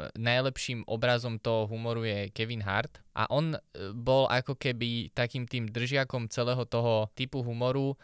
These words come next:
Teraz, keď sa spätne na to pozriem, ja nechápem, ako som sa mohol smiať napríklad na takých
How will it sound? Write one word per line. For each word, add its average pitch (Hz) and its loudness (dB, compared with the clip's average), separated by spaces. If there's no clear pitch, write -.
Teraz, 151 2
keď 151 -4
sa - -2
spätne - -2
na 131 -2
to 131 -4
pozriem, 123 -2
ja 120 0
nechápem, 117 -4
ako 107 -6
som 110 -6
sa 107 -4
mohol 107 -2
smiať 104 -2
napríklad 101 -4
na 98 -4
takých 104 -10